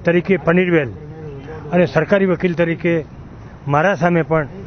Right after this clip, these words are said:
એણે હાઈકોર્ટમાં પ્રોસિડિંગ કરવાનું ચૂક્યો હતો અને તે વખતે સદભાગ્યે અશોક ચતુર્વેદી કરી અને આ આસિસ્ટન્ટ કમિશનર આવ્યા હતા,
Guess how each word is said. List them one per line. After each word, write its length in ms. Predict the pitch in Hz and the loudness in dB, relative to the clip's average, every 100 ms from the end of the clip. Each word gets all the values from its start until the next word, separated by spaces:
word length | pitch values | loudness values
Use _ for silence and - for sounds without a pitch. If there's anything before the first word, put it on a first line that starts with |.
| - 175 | -6 0
એણે 140 | 180 | 2
હાઈકોર્ટમાં 680 | 139 160 185 170 151 151 131 - - | 2 0 2 2 0 -2 -4 -10 -4
પ્રોસિડિંગ 400 | 170 - 185 170 | 0 2 4 4
કરવાનું 380 | 151 165 156 139 | 4 4 4 0
ચૂક્યો 280 | 160 - 147 | -2 0 0
હતો 300 | 127 127 120 - - - - - - - - - - | 0 -4 -8 -10 -14 -14 -16 -18 -18 -18 -16 -10 0
અને 400 | 185 190 190 190 - - - - - - | 2 4 2 -4 -10 -20 -18 -18 -6 2
તે 100 | 202 | 4
વખતે 320 | 190 - 180 151 - - - | 4 4 2 0 -6 -18 -2
સદભાગ્યે 600 | 170 139 185 170 180 185 | 0 4 2 4 2 0
અશોક 380 | 180 - 196 - | -4 2 2 4
ચતુર્વેદી 540 | 165 - 175 175 170 | 0 4 4 4 2
કરી 260 | 180 185 127 - - - - | 2 2 0 -6 -18 -16 -4
અને 140 | 180 180 | 0 0
આ 160 | 170 - | 0 -4
આસિસ્ટન્ટ 480 | 160 - 180 - 170 | -2 0 0 0 0
કમિશનર 340 | 170 165 131 175 | 2 2 2 4
આવ્યા 140 | 190 | 4
હતા, 220 | 156 151 | 2 -2